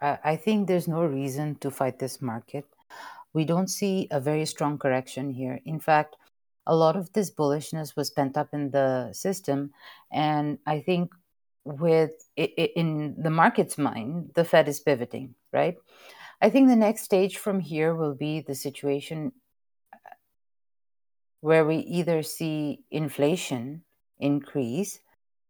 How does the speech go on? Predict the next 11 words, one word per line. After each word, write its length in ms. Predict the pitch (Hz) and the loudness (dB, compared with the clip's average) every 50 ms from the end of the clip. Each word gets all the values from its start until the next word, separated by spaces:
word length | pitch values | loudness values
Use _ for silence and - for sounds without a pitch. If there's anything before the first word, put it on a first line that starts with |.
| _ - | _ -2
uh, 220 | 127 127 127 - | 0 0 0 0
or 160 | - 135 143 139 | 0 0 -2 0
come 260 | - - 127 127 135 | -2 -2 -2 -2 0
back 240 | 127 131 143 151 - | 0 0 0 0 -2
again, 440 | 147 120 - 117 123 147 170 170 - _ _ _ _ _ _ _ _ | -4 -4 -4 -6 -8 -8 -10 -12 -14 _ _ _ _ _ _ _ _
or 540 | - - 175 196 185 143 139 156 175 180 175 _ _ - - _ _ | 4 6 8 8 8 8 6 4 0 -4 -6 _ _ -20 -20 _ _
we 220 | - 147 160 156 | -2 0 0 0
see 320 | 160 - - - 190 170 156 | 0 0 0 2 2 2 4
the 120 | 135 151 | 4 4
labor 440 | 147 139 143 160 240 302 262 165 139 | 6 6 8 8 6 6 6 6 4
market 720 | 143 123 123 120 117 117 - - - 113 110 - _ - | 6 4 2 2 0 -2 -4 -8 -8 -8 -8 -10 _ -20